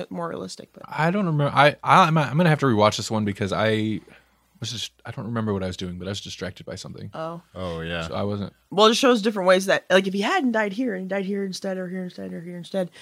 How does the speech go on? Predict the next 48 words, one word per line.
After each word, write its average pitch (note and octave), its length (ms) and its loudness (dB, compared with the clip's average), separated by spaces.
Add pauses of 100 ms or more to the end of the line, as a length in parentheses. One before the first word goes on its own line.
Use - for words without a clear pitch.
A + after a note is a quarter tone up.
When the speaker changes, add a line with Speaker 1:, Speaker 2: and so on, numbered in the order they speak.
(120)
Speaker 1:
this F3 100 -8
is F3 80 -6
what E3+ 120 -6
would E3 100 -4
have E3+ 140 -8
happened. - 200 -20 (1120)
Speaker 2:
Yeah. F#2+ 280 -6 (220)
Speaker 1:
And A2 360 -12 (580)
Speaker 2:
I A#2 60 -4
was B2 140 -2
distracted D#3+ 500 2
by C#3 100 4
something B2 320 -2
through A2+ 160 -2
the G2+ 80 -4
beginning, F#2+ 460 0
and F#2+ 200 -2
about G2 460 -2
the G2 80 -12
time F#2+ 260 -4
they F#2 100 -6
had F#2+ 120 -2
the F#2 60 -4
Jell-O E2+ 320 -4
gun D#2 260 -8
is E2+ 180 -12
when D#2+ 180 -12
I D#2 240 -12 (540)
st-, - 380 -12
started E2 300 -6
paying F2 160 -4
attention. E2+ 460 -12
So - 100 -12
Speaker 1:
Mm. E3+ 340 -10 (460)
I G#3+ 80 6
like B3+ 180 4
the A#3 60 -6
concept, G#3+ 380 0
though. F#3+ 60 0
You E3+ 120 0
could A#3+ 140 -2
do F#3+ 80 2
some F#3+ 180 -4
cool - 200 -8
stuff F#3 200 -2
with F3+ 120 -4
it, D#3 260 -2
but E3 260 0